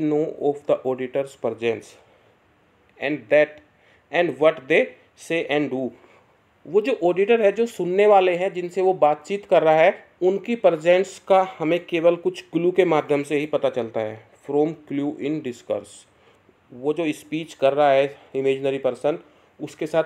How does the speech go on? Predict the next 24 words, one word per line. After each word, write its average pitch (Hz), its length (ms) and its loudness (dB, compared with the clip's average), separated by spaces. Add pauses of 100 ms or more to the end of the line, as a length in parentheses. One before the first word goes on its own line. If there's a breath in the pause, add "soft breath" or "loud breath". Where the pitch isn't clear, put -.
कुछ - 240 -10
और 156 220 0
लोग 160 220 2
हैं, 147 320 2
उसी 220 320 -8
स्पीच 170 320 -10
से 180 140 0
हमें 156 160 2
कुछ 165 260 -4
hint 156 180 0
मिलता 147 260 0
है 151 60 2
जिससे 151 220 -4
पता 147 200 -2
चलता 127 280 -4
है 123 60 0
कि 156 120 -8
वहाँ 135 140 -4
पर 143 120 -8
कुछ - 340 -12
और 135 200 -2
लोग 127 260 -4
भी 139 120 -6
हैं। 143 240 4